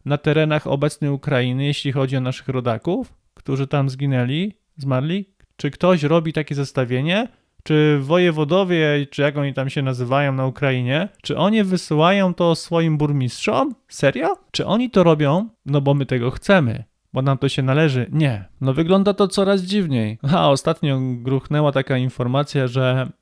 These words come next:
chcą Ukrainę podzielić na trzy części i jedna mogłaby nawet wrócić do Polski, wiecie, tam Lwów i te rejony.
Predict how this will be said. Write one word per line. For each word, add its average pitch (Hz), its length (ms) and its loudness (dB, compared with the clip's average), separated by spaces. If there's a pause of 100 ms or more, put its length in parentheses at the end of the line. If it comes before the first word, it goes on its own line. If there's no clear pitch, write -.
(260)
chcą 131 220 -2
Ukrainę 131 500 0
podzielić 120 540 -2
na 120 200 0
trzy 120 220 -6
części 143 420 0
i 123 120 0
jedna 127 560 0
mogłaby 123 420 0
nawet 120 260 0
wrócić 123 380 -4
do 123 100 -2
Polski, 151 680 -2
wiecie, 131 260 -2
tam 120 200 2
Lwów 127 280 0
i 127 80 -4
te 123 160 -2
rejony. 120 500 -2